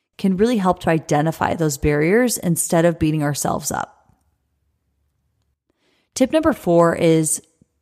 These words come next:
to practice, habit stack. What would it look like to start practicing gratitude more regularly? Maybe in the morning when you're brushing your teeth, or at night before bed when you're writing in a journal.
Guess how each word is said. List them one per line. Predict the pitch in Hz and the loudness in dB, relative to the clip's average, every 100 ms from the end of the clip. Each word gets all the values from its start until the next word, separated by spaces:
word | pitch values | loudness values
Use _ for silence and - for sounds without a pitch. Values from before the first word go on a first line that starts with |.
| _ | _
to | - | -8
practice, | 170 - 156 - - - - - _ | -4 0 -2 -2 -6 -4 -6 -6 _
habit | - 165 165 196 | -4 2 2 2
stack. | - - 147 - - - - - _ - | -2 -4 -4 -6 -14 -20 -20 -20 _ -2
What | 214 | 0
would | 262 | 2
it | 269 | 2
look | 190 180 214 - | 2 2 0 -4
like | - - - | -6 -6 -8
to | 165 | -8
start | - 170 - | 0 0 0
practicing | - 156 - 160 156 | -2 -2 -2 -4 -4
gratitude | 147 151 143 143 160 147 | 0 2 2 0 -2 -2
more | 160 170 | -2 0
regularly? | 180 233 220 69 76 50 50 180 _ _ _ _ _ _ _ | 2 0 -2 -6 -10 -12 -14 -18 _ _ _ _ _ _ _
Maybe | 175 170 170 | -2 2 2
in | |
the | 151 | 0
morning | 113 226 240 226 196 | 0 2 2 2 0
when | 160 | 0
you're | 151 | -2
brushing | - 147 156 | -4 -4 -6
your | 143 | -6
teeth, | - 208 202 180 | -6 -2 -2 -2
or | |
at | 170 | -2
night | 165 170 139 | 0 0 -2
before | 165 - - | -6 -8 -8
bed | - 151 156 156 | 0 2 2 2
when | 151 | -2
you're | 147 | -2
writing | 151 147 156 | -2 -2 -2
in | 147 | -4
a | 104 | -6
journal. | - 160 160 160 160 160 | -4 -2 0 0 -2 -4